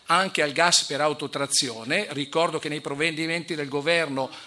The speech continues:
l'iva agevolata è stata, eh, applicata al gas per uso civile e industriale. Noi chiediamo che venga applicata anche per il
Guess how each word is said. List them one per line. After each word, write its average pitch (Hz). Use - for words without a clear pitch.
l'iva 160
agevolata 151
è 139
stata, 151
eh, 143
applicata 165
al 143
gas 175
per 143
uso 147
civile 156
e 135
industriale. 185
Noi 151
chiediamo 151
che 143
venga 147
applicata 147
anche 151
per 135
il 127